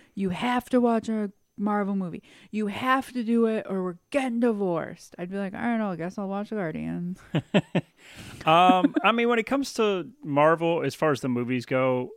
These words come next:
Speaker 2: uh, it's, it's always Cap for me.
Speaker 1: Yeah, I
Speaker 2: Cap,
Speaker 1: know you love Cap.
Speaker 2: Cap and Bucky. It's al-,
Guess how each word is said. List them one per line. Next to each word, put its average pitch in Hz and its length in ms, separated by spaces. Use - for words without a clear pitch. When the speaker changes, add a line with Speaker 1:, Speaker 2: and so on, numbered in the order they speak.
Speaker 2:
uh, 117 480
it's, - 280
it's 131 160
always 120 260
Cap 113 460
for - 180
me. 113 220
Speaker 1:
Yeah, 175 140
I 170 60
Speaker 2:
Cap, 175 100
Speaker 1:
know 170 80
you 170 180
love 170 220
Cap. - 320
Speaker 2:
Cap 117 280
and 117 140
Bucky. 110 440
It's - 200
al-, 113 140